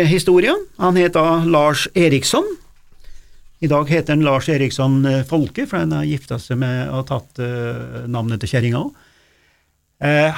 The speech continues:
han holdt et glimrende foredrag. Jeg pratet litt med han, og vi utvekslet en del meninger, også senere,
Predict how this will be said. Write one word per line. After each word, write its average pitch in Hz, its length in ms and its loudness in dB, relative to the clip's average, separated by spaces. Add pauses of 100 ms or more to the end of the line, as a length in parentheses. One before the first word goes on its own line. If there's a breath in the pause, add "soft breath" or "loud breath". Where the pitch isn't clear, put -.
han 240 260 -2
holdt 196 320 -2
et 202 140 -2
glimrende 160 540 2 (640 loud breath)
foredrag. 180 640 0 (380)
Jeg 202 160 -4
pratet 147 320 0
litt 147 180 -2
med 285 80 0
han, 403 100 -6 (920)
og 214 640 0
vi 196 100 0 (240)
utvekslet 147 680 2
en 143 80 0
del 143 420 0
meninger, 151 560 0 (540)
også 165 260 -2
senere, 156 320 0